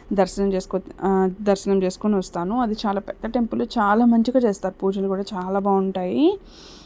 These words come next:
So, చూడండి, అమ్మవారి ఇలా దేవుళ్ళకైతే మంచిగా పెట్టేశాను. నాకైతే చూడండి, ఇంతకుముందు ఎలా ఉంది, చాలా అంటే ఎంప్టీగా ఉన్నట్లు అనిపించింది. But ఈ ఫ్లవర్స్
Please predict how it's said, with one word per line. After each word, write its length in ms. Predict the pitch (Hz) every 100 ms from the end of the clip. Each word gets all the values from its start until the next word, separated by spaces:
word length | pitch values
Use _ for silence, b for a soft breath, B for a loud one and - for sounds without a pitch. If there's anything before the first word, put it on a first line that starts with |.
| B - -
So, 180 | 269
చూడండి, 540 | 285 247 202 196 202 269
అమ్మవారి 500 | 247 202 202 196 202
ఇలా 160 | 196
దేవుళ్ళకైతే 600 | 190 196 196 196 196 196
మంచిగా 440 | 226 196 190 - 208
పెట్టేశాను. 680 | 202 185 196 196 185 190 262
నాకైతే 480 | 254 202 190 196 196 - B B B B - 262
చూడండి, 260 | 254 254
ఇంతకుముందు 460 | 220 226 226 233 233
ఎలా 200 | 214 208
ఉంది, 260 | 202 202 220
చాలా 180 | 214 202
అంటే 420 | 190 - - 220 -
ఎంప్టీగా 480 | 214 202 247 233
ఉన్నట్లు 320 | 220 208 208 220
అనిపించింది. 460 | 190 196 - 196
But 240 | 220 202 196
ఈ 40 |
ఫ్లవర్స్ 340 | 196 196 214